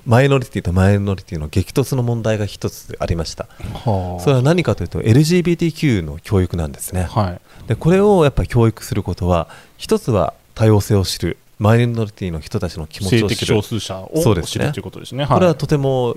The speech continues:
Speaker 1: 意味があることなんです。
Speaker 2: うん。
Speaker 1: ところがバーミンガムだったかなのある学校で授業で、
Speaker 2: はい。
Speaker 1: エルジービーティーキューが教えられたんですね。
Speaker 2: うん、うん。
Speaker 1: で、そこをバーミンガムっていうのは、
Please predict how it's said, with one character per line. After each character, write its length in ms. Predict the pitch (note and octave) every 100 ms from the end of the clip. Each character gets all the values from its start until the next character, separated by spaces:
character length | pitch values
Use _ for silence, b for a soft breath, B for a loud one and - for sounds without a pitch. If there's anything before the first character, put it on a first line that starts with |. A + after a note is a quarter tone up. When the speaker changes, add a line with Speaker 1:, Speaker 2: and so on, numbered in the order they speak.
| -
Speaker 1:
意 80 | A#2+
味 100 | G#2+
が 300 | D#2+ D2 -
あ 40 |
る 60 | F#2
こ 140 | -
と 80 | D2+
な 100 | C#2
ん 60 | C2
で 80 | -
す。 160 | - -
Speaker 2:
う 60 | A2
ん。 200 | G2 F2+ -
Speaker 1:
と 100 | C3+
こ 120 | F#3+
ろ 80 | F3
が 100 | A2+
バ 180 | E2+ C#3+
ー 40 |
ミ 120 | G3
ン 80 | F3
ガ 140 | F#2 D#2
ム 320 | D2+ D#2 D#2+
だ 80 | D#2+
っ 40 |
た 100 | -
か 100 | D#2+
な 160 | C3 E3+ - B -
の 220 | G#2+ F#2+
あ 80 | C#3+
る 120 | C3+
学 220 | F#2+ E2 -
校 160 | F#2+ D#2+
で 80 |
授 180 | D2+ A#2
業 220 | B2 D#2
で、 280 | E2 D#2+ D2 -
Speaker 2:
は 140 | G2+
い。 100 | F2+ - -
Speaker 1:
エ 60 |
ル 100 | A#2+
ジ 100 | C3+
ー 40 | C3
ビ 80 | C3
ー 40 |
テ 60 | B2+
ィ 40 |
ー 20 |
キ 140 | - G#2
ュ 20 |
ー 100 | D2
が 80 | D2+
教 140 | A2+
え 40 |
ら 80 | G2
れ 60 | F2+
た 140 | D2
ん 60 | C2
で 60 |
す 120 | - F#2+
ね。 180 | E2+ -
Speaker 2:
う 40 | A#2
ん、 40 |
う 20 | G2+ F2+
ん。 40 | F#2
Speaker 1:
で、 60 | A2
そ 120 | -
こ 140 | F#3
を 40 | D#3+
バ 120 | D#3
ー 60 | F#3
ミ 100 | G3+
ン 60 |
ガ 80 | A2+
ム 80 | F2
っ 20 |
て 140 | -
い 20 | E2+
う 40 |
の 40 |
は、 160 | D#2+